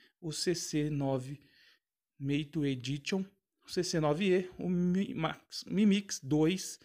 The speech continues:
Mi Note três, Mi seis. Eu vou ler, vocês estão lendo aí, mas eu tô lendo também, galera. Então, o Mi seis X, o Redmi sete A,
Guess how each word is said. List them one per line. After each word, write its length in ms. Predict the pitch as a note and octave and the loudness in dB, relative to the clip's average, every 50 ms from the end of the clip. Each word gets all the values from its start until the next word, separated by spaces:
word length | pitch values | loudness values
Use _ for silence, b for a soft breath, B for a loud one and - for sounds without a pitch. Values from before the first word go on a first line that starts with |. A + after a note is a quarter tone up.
| B B B B B B _ - | B B B B B B _ -8
Mi 320 | D3 D3 D#3 E3+ F#3 G3 | -4 0 2 2 4 4
Note 420 | F3+ D#3+ D#3 D#3+ D#3 - - - _ | 4 2 2 0 -2 -4 -8 -8 _
três, 480 | - C3 C3+ C3 C3+ C#3 C3+ - - - C3 | -2 0 0 0 0 -2 -4 -4 -4 -4 -4
Mi 200 | C#3 C#3 D3+ C#3+ | -4 -6 -6 -8
seis. 680 | - - - - - C3 B2 B2 B2 B2 - - B B B B B B | -12 -14 -10 -4 -2 -2 -2 -2 -4 -6 -10 -12 B B B B B B
Eu 120 | - F#3+ F3 | -8 -4 0
vou 100 | G3+ A3 | 2 2
ler, 180 | G#3+ G3+ G#3 | 4 2 0
vocês 180 | G3 - F3 D#3 | 0 0 -2 -2
estão 220 | - - G#3+ A3 | 0 0 0 2
lendo 300 | A3+ G#3+ G#3+ A3+ A3 F#3+ | 2 2 2 2 2 2
aí, 100 | F3+ F3+ | 2 2
mas 140 | F#3 G3 F#3+ | 2 0 0
eu 80 | G3+ G3 | 0 -2
tô 160 | G3 A3 G#3+ | 0 0 0
lendo 240 | G#3 G3+ G3+ G3+ G3+ | 0 2 0 0 -2
também, 440 | G3+ - A#3 A#3 F3+ C#3 B2 A#2 A2+ | -2 -2 -2 -2 0 0 -2 -4 -4
galera. 200 | A2 G#2+ A2 A#2 | -8 -8 -10 -10
Então, 220 | - - D#3+ F3 B B B B B B B B _ | -6 -6 -6 -6 B B B B B B B B _
o 80 | - | -8
Mi 320 | F3 F3 F3+ F3+ F#3+ F3+ F3+ - - | -4 -2 0 0 0 0 -2 -4 -6
seis 460 | - - - E3 D#3 D#3 D3 - - | -6 0 4 4 4 4 2 0 -2
X, 420 | - - F3+ G#3+ A3+ - - - b b b b b _ - | 0 2 4 4 4 2 -2 -6 b b b b b _ -4
o 40 | C#3+ | 0
Redmi 320 | C3+ D3 C#3+ C3+ C#3+ C#3+ | 2 2 2 2 0 -2
sete 380 | C3 - - C#3 C3+ C3 - F#3 | -2 0 0 0 0 0 2 2
A, 180 | F3+ F#3+ F#3+ | 2 2 2